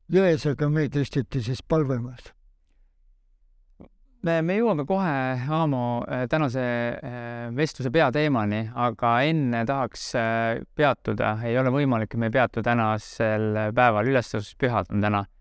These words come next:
Speaker 2: Mida need sinu jaoks on, Aamo, sinu elu jooksul tähendanud ja kas see kuidagi ka prak-, praktiliselt, äh, väljendub sinu tänases päevas või, äh, või siis selles nädalas?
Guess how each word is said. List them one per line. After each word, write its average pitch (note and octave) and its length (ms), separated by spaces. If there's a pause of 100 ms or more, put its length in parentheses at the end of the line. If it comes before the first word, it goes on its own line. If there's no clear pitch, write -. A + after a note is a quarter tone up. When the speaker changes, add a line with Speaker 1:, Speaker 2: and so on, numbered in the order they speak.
(420)
Speaker 2:
Mida G3+ 320
need A2+ 200
sinu D#3 320
jaoks G2 360
on, G#2 160
Aamo, G#2 320 (580)
sinu B2 180
elu B2 220
jooksul G#2 300
tähendanud G2 500
ja G#2 200 (180)
kas - 160
see B2+ 80
kuidagi B2 280
ka A2+ 140
prak-, C3 220 (120)
praktiliselt, G#2 720
äh, G2+ 180
väljendub G2+ 440
sinu G#2 240 (500)
tänases A2 400
päevas G#2 440
või, G#2 320 (500)
äh, G#2 260
või A2 140
siis G#2 160
selles G#2 220
nädalas? G2 480